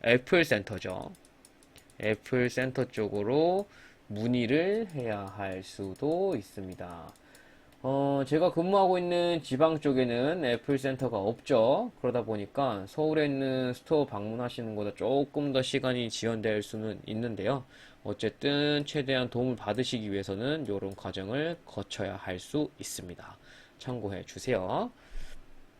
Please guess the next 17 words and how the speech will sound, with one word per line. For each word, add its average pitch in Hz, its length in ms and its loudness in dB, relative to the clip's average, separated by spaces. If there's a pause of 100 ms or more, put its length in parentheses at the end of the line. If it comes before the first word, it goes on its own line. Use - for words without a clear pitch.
(1000)
어, 156 600 8
정말 160 1000 6 (300)
제가 139 300 8
오랜만에 160 480 8
돌아와서 131 600 8
이것저것 131 520 4
많이 117 300 2
알려드리고 117 540 4
싶었지만 107 680 -2
추후에 135 680 2
좀 127 180 -4
더 120 60 2
많은 110 360 0
정보를 110 380 0
전달해 107 480 0
드릴 117 260 0
거고요. 107 440 0